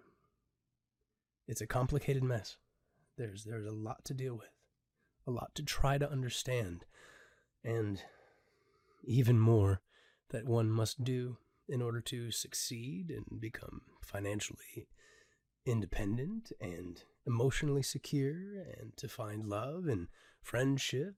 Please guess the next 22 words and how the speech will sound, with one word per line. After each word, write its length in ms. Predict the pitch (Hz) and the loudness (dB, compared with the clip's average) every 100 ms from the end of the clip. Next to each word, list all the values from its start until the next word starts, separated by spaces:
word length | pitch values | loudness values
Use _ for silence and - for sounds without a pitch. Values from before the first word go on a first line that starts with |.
| - | -6
and 220 | 110 90 _ - - - _ _ _ _ _ _ _ _ _ _ _ | -4 -6 _ -20 -20 -20 _ _ _ _ _ _ _ _ _ _ _
to 360 | - 165 165 | 0 2 2
fulfill 520 | 156 175 - - 196 185 | 2 0 0 2 2 2
all 300 | 165 175 220 | 4 4 4
of 140 | 185 | 2
the 80 | 175 | 2
different 320 | 175 - 170 | 0 0 -2
parts 260 | 160 151 - | 0 -2 -2
and 100 | 135 | -4
pieces 400 | - 135 135 120 | -2 -2 -2 -4
of 80 | |
what 160 | 120 127 | -2 -2
it 60 | 127 | -2
means 260 | 131 131 | -2 -2
to 120 | - | -4
be 100 | 135 | -6
human. 300 | 127 127 104 90 - _ _ _ _ _ _ _ _ _ _ _ _ _ - _ _ _ _ _ - | -2 -2 -2 -6 -20 _ _ _ _ _ _ _ _ _ _ _ _ _ -20 _ _ _ _ _ -16
And 220 | - 120 117 | -8 -6 -4
you're 180 | 117 | -2
often 380 | 110 113 135 110 | 0 0 0 -2
battling, 560 | 110 - 135 135 131 120 - - - _ _ _ - | -2 -4 -2 0 2 0 -4 -20 -20 _ _ _ -6
uh, 300 | 107 110 104 | -4 -2 -4